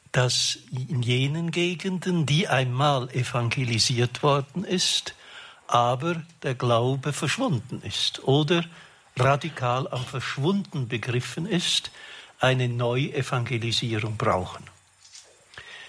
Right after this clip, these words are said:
Und ich denke, der Grundwasserspiegel des Glaubens ist in unseren Breitengraden ganz tief gesunken.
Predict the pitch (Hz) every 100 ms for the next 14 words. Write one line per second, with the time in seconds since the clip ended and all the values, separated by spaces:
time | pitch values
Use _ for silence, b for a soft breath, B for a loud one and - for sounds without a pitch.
0 | B - 156 147 - 135 147 185 151 139
1 | 123 113 107 B B - 147 185 202 165
2 | 139 - 127 - - - 131 127 127 113
3 | 120 - - 120 127 131 110 107 - -
4 | - B B B B B - 139 - -
5 | 127 120 - 170 196 160 165 147 131 117
6 | 117 117 - 143 120 110 107 107 107 120
7 | 120 - 131 131 120 - - 135 113 -
8 | 120 107 101 92 - 147